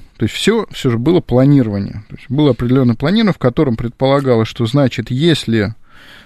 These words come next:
а, противодействие отсутствует, то есть если удастся подавить противодействие, то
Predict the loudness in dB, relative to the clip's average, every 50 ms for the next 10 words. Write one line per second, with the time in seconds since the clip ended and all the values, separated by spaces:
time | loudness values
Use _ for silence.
0 | _ _ _ -14 -6 -2 0 2 4 4 4 4 4 4 4 4 4 2 2 2
1 | 2 0 0 -2 -4 -6 -8 -12 -16 _ _ _ _ _ _ _ _ _ _ _
2 | _ _ _ _ -6 -4 -2 0 2 2 2 2 2 0 -2 -2 -2 -2 -2 -2
3 | 0 0 -2 -2 -2 -2 -2 -4 -4 0 -2 -2 0 0 0 0 0 0 0 0
4 | 2 2 0 0 -2 -8 -12 -8 -6 -2 -2 0 0 0 -2 -4 -6 -12 -10 -8
5 | -4 -4 -2 -2 0 -2 -2 -2 -4 -6 -8 -8 -8 -8 _ _ _ _ -6 -6
6 | -6 -6